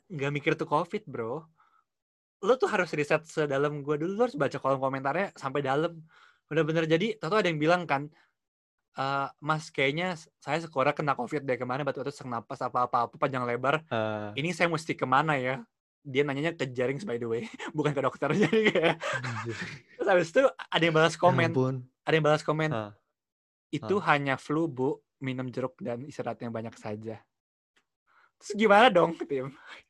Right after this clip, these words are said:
Speaker 1: <laughs> Mau kena pun mereka nggak sadar itu beneran kena gitu loh. Habis ada yang bilang, "Itu cuma masuk angin, Bu. Nggak apa-apa. <laughs> Nanti juga sembuh sendiri." Ada yang ngomong, ada yang ngomong lagi,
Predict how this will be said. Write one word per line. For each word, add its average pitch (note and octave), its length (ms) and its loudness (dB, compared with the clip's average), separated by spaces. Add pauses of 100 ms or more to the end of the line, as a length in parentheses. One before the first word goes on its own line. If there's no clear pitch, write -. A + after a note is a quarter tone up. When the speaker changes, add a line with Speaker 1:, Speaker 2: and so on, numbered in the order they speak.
(200)
Speaker 1:
<laughs> - 1200 -4
Mau G3+ 160 10
kena G3+ 240 4
pun A#3 160 2
mereka B3+ 240 4
nggak C#3+ 160 2
sadar C#3 320 0
itu F#3 160 -10
beneran C#3 320 0
kena D3 400 -6
gitu C3+ 240 -10
loh. A#2 240 -16 (480)
Habis D#3 160 2
ada E3+ 80 2
yang D#3 160 2
bilang, E3 240 0 (720)
"Itu D3+ 160 -14
cuma F#3 160 2
masuk - 160 -10
angin, C#3 400 -2
Bu. C3 320 -6
Nggak A#2+ 160 -4
apa-apa. A2+ 480 -4
<laughs> - 1300 -20
Nanti D#3 240 -8
juga D#3 240 -2
sembuh C3 240 -6
sendiri." B2 480 -8 (800)
Ada D3 80 0
yang D3+ 80 4
ngomong, D3+ 240 4
ada - 140 -6
yang C#3 100 0
ngomong C#3+ 160 0
lagi, D3+ 400 0